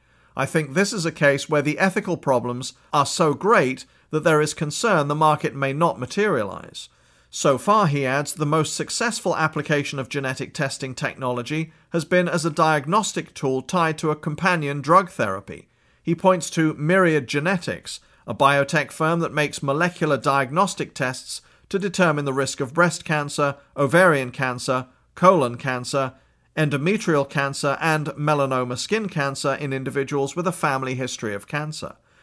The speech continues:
"The synergy between the genetic research and testing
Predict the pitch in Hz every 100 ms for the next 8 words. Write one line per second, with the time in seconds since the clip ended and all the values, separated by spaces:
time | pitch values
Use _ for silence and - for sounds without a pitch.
0 | _ _ - 135 175 170 165 196 175 165
1 | 165 151 135 151 151 147 147 135 190 175
2 | 151 127 - 135 127 208 208 - 120 117